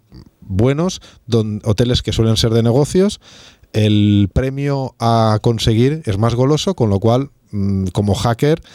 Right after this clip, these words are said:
centrará sus esfuerzos en ese sitio. Con lo cual, es aún más importante para todo el mundo que viaje por trabajo el protegerse. Entonces, ¿cómo se pueden proteger?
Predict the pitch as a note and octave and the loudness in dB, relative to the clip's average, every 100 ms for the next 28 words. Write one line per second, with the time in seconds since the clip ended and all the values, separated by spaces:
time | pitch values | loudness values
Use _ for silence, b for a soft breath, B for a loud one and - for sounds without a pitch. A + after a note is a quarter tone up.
0 | B B B _ - - A2+ G2+ G#2 G#2 | B B B _ -8 -2 -2 0 0 0
1 | A2+ C3+ C3 A#2+ - B2 A2+ D3+ D#3+ - | 0 0 -2 -2 0 -2 0 -2 -2 -10
2 | b b b b - A2 A2 A2+ - E2 | b b b b -2 2 2 2 0 -4
3 | D#2 - - B B - G#2 G2 A#2 - | -6 -8 -14 B B -2 0 2 0 -2
4 | - _ _ - C3 - A#2 B2+ C3+ A2 | -10 _ _ -2 -2 0 0 2 2 0
5 | B2 D#3+ D3 B2+ B2 A2+ C3+ C3+ A#2+ C#3+ | -2 -2 -6 -10 -8 -4 -2 -2 -2 -2
6 | A#2 G2 A#2 A#2+ B2 A#2+ A#2 A2+ B2+ A2+ | -2 0 0 0 -2 0 2 2 0 -2
7 | G#2+ A2 A2+ A2 B2 D3 B B - A#2 | 0 2 2 2 -2 -2 B B -4 -2
8 | G2+ F#2 F2 F#2+ - E2+ - B B B | -2 -4 -8 -8 -8 -14 -18 B B B
9 | B2 A2+ B2+ G#2+ F#2 - _ - C#3+ D#3+ | -4 0 -2 -2 -8 -10 _ -4 -2 0
10 | D3 C#3 C3 A2 G#2+ F2+ - | 0 2 2 0 -4 -8 -14